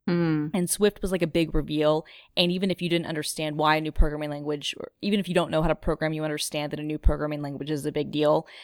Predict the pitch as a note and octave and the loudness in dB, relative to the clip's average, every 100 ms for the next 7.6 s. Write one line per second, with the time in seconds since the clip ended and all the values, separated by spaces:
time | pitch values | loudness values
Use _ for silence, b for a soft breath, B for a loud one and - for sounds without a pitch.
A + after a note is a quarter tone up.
0 | B - F#3 E3 E3+ E3 D#3+ D3 - - | B 2 6 6 4 2 2 -2 -4 -4
1 | C#3+ C#3 - C#3+ C#3 C#3+ C#3 - C#3+ C#3+ | -4 -2 0 4 6 6 4 -2 -6 -2
2 | C#3+ E3 A3+ F#3+ F3+ E3+ F#3 F#3+ - E3+ | 0 2 4 2 0 2 0 0 -4 0
3 | D#3 D#3 D#3+ E3+ D#3+ D#3+ - D3 D#3+ D3+ | 0 0 -4 -4 -4 -4 -4 -2 0 0
4 | - b b _ _ - G#3+ G3 A#3+ G#3+ | -2 b b _ _ -4 2 4 4 4
5 | F#3+ F3+ - F#3+ E3+ D#3+ - F#3+ E3+ E3 | 6 6 4 0 0 -2 -4 -2 0 2
6 | E3 F3 D#3+ F3 F#3+ F#3 F#3 F3+ D#3 - | 2 0 0 0 4 4 4 0 -6 -2
7 | D3+ D#3 C#3+ - E3+ | 0 0 -2 -4 -8